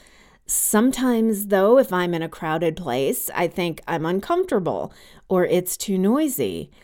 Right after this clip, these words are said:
But that kind of thought allows me to take care of myself and remove myself from the situation.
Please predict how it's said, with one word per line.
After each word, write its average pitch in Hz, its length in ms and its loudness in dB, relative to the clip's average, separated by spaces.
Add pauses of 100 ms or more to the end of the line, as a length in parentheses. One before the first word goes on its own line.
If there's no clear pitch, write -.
(280)
But 185 380 2
that 220 460 -4
kind 180 320 -4
of 160 80 -6
thought 160 560 -4
allows 208 420 0
me 240 140 0
to 247 100 0
take 247 240 -2
care 294 240 -4
of 214 140 0
myself 127 720 -6 (360)
and 196 180 2
remove 214 420 4
myself 147 520 -6
from 156 200 -12
the 156 80 -8
situation. 233 1000 -4